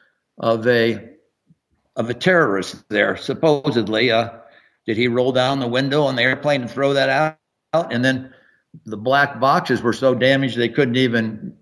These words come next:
read them or find them, and yet there's a passport? It doesn't make an awful lot of sense to me, and the wrong engine.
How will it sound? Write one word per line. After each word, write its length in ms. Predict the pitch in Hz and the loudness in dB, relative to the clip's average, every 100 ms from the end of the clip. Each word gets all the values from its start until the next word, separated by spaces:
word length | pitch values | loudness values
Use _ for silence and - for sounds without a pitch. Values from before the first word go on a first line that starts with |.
| _ - | _ -16
read 360 | 120 113 156 143 | -8 -4 -2 -2
them 160 | 113 | -2
or 60 | 107 | -4
find 400 | 107 139 180 135 | 0 0 0 0
them, 160 | 120 | 0
and 160 | 117 113 | -2 0
yet 420 | 127 131 - - | 0 0 -4 -8
there's 200 | 113 107 | -4 -2
a 60 | 110 | -4
passport? 800 | - 127 151 - 180 190 - - _ _ _ _ _ _ _ _ _ _ _ _ - - - 107 | 0 0 0 0 0 0 -6 -20 _ _ _ _ _ _ _ _ _ _ _ _ -20 -20 -14 -8
It 220 | 113 107 107 | 0 0 4
doesn't 460 | 127 131 107 107 | 2 2 -2 -2
make 180 | 117 135 | -2 -2
an 140 | 123 | 0
awful 260 | 127 139 120 | -2 0 0
lot 160 | 117 117 | 0 -2
of 80 | |
sense 320 | - 127 123 - | -2 -4 -4 -4
to 140 | 117 | -4
me, 360 | 117 160 123 117 | -2 0 2 2
and 120 | 113 | 0
the 40 | |
wrong 300 | 117 143 143 | 0 0 0
engine. 560 | 127 170 120 95 90 | 2 2 2 -2 -4